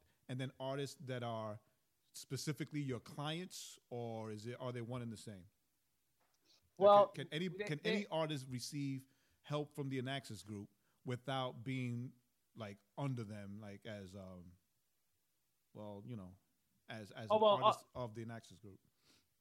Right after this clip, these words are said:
Speaker 2: Well, I, I'll tell you, I, I, let me, I, I, really, you probably, you're asking me, can people get a la carte services from us? Um, I have, I have learned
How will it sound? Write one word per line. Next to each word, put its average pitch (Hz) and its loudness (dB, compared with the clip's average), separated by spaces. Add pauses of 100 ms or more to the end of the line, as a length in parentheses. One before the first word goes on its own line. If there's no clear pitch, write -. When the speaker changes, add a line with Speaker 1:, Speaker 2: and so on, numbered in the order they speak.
(140)
Speaker 2:
Well, 196 8
I, 214 12
I'll 226 8
tell 226 6
you, - 4
I, 180 10
I, 185 12 (100)
let 190 2
me, 190 -2 (720)
I, 165 6
I, - 8 (180)
really, 214 10
you 185 2
probably, 170 6
you're 165 -6
asking 165 2
me, 139 -10 (200)
can 147 -6
people 175 -6
get 151 0 (120)
a 151 10
la 143 4 (100)
carte 147 4 (120)
services 123 -8
from 113 -8
us? - -18 (540)
Um, 156 8 (580)
I 190 8
have, 202 -2 (200)
I 175 -8 (100)
have 165 -6 (140)
learned 139 -10